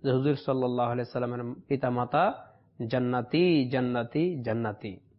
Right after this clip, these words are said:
তো মা বা-, মা বাপকে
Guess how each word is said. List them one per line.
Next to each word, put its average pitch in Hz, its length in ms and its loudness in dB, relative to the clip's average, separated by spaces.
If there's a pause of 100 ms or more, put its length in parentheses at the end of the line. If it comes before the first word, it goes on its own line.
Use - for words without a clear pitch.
(340)
তো 107 260 -8 (1400)
মা 120 240 0
বা-, - 380 -2
মা 123 160 2
বাপকে 131 520 0